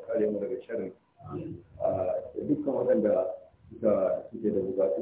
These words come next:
daban-daban, marasa lafiya, Allah ya ba su lafiya. Masu bukatan jari, Allah ya ba da jari mai albarka.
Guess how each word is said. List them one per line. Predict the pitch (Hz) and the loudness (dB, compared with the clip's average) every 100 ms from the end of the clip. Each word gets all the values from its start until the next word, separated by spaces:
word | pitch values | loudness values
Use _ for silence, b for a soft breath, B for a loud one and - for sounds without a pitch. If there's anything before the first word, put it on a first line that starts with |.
| 107 | 2
daban-daban, | 98 104 98 92 101 | 2 2 0 -2 0
marasa | 113 110 - 113 | 4 4 4 4
lafiya, | 113 113 113 95 | 4 4 2 2
Allah | 95 95 | 2 -2
ya | 95 | 0
ba | 113 | 0
su | 539 - | -2 -8
lafiya. | - - - - - 131 131 - 147 131 139 123 | -8 -8 -10 -10 -16 -10 -8 -6 -6 -4 -8 -8
Masu | 110 107 110 | -6 -6 -4
bukatan | 107 113 113 107 | 2 4 4 0
jari, | 110 113 110 | 2 4 4
Allah | 101 104 | 2 -2
ya | 104 | 0
ba | 107 | -2
da | 104 | -2
jari | 107 104 | 2 0
mai | 101 98 | 0 -8
albarka. | - - 104 - | -10 -2 -2 -2